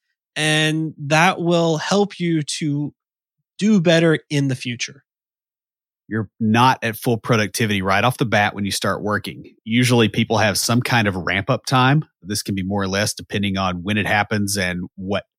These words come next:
Speaker 2: influences are on it. You may have a lot less ramp up early in the day, but you need more when you come back from, you know, a, a meeting, or you may be, you know, a lot more motivated when you come back from that meeting because now you
Speaker 1: Mm-hmm.
Speaker 2: actually get to work.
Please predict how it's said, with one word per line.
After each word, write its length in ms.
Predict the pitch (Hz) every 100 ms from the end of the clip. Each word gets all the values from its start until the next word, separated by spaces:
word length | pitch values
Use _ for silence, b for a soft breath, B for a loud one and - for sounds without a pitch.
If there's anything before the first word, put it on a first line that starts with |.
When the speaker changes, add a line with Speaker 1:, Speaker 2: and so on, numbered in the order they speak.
| -
Speaker 2:
influences 720 | 98 101 113 117 127 131 -
are 120 | 107 110
on 160 | 127
it. 180 | 156 - b b b b -
You 120 | 98
may 120 | 107
have 200 | 104 101
a 60 | 95
lot 280 | 98 - 104
less 320 | 107 - -
ramp 260 | 98 104 110
up 160 | 101 -
early 260 | 107 110 104
in 80 | 95
the 80 |
day, 320 | 87 95 107 113
but 220 | 95 -
you 60 | 98
need 140 | 92
more 240 | 95 101 104
when 140 | 101
you 100 | 92
come 220 | - 104 90
back 320 | 98 98 -
from, 380 | 98 92 90 87 _ -
you 100 | 90
know, 140 | 82 80 _
a, 60 | 101
a 40 |
meeting, 500 | 92 98 107 113 123 - _ _
or 220 | 123 135
you 140 | 117 104
may 160 | 107
be, 320 | 104 104 104 - - -
you 80 | 120
know, 100 | 95
a 20 |
lot 200 | 110 113
more 120 | 113
motivated 440 | 104 127 139 101 87
when 80 | 85
you 60 |
come 140 | - 92
back 180 | 80
from 80 | -
that 140 | 85 90
meeting 260 | 90 92
because 540 | 107 - 98 92 - -
now 140 | 104
you 140 | 107 107
Speaker 1:
Mm-hmm. 40 | 104
Speaker 2:
actually 180 | -
get 100 | 95
to 80 | 95
work. 320 | 113 95 -